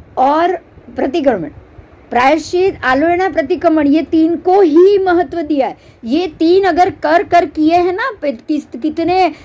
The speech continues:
अगर इलाची कुमार ने पूर्व जन्म में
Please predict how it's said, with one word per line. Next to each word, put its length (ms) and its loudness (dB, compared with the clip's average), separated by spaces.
अगर 240 2
इलाची 480 0
कुमार 440 -2
ने 280 -2
पूर्व 460 -2
जन्म 460 -2
में 440 -2